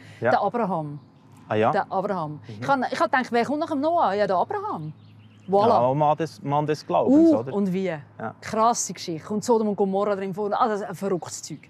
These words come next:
Speaker 2: <laughs> Verrücktes Zeug! <laughs>
Speaker 1: Das ist super.
Speaker 2: Ja.
Speaker 1: Es sprudelt immer
Speaker 2: Ja.
Speaker 1: wieder bei dir.
Speaker 2: Ja.
Speaker 1: Wie viele Bücher sind das? Hast du noch, führst du überhaupt noch ein Buch? Wie, oder, oder
Speaker 2: Also,
Speaker 1: Re-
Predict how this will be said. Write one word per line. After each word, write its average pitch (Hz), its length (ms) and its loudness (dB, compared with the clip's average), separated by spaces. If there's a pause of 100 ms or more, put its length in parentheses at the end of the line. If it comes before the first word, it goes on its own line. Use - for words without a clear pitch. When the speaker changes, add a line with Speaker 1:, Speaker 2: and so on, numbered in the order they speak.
(120)
Speaker 2:
<laughs> - 180 -20
Verrücktes - 500 2
Zeug! 415 340 2
<laughs> - 580 -6 (640)
Speaker 1:
Das 139 220 2
ist - 80 -16
super. 147 320 2 (120)
Speaker 2:
Ja. 277 220 2
Speaker 1:
Es 165 160 4
sprudelt 165 440 4
immer 170 460 4
Speaker 2:
Ja. 311 240 4
Speaker 1:
wieder 160 200 2
bei 156 160 2
dir. 147 260 4 (260)
Speaker 2:
Ja. 240 160 4
Speaker 1:
Wie 240 60 4
viele 151 180 6
Bücher 151 300 2
sind 139 260 0
das? 156 180 2
Hast 120 140 2
du 127 40 -2
noch, 135 180 -2
führst - 300 -4
du 139 60 0
überhaupt 127 340 0
noch 139 200 -2
ein 120 180 0
Buch? 151 320 2
Wie, 110 140 -8 (400)
oder, 110 240 -4 (180)
oder - 120 2
Speaker 2:
Also, 262 280 4 (160)
Speaker 1:
Re- - 120 0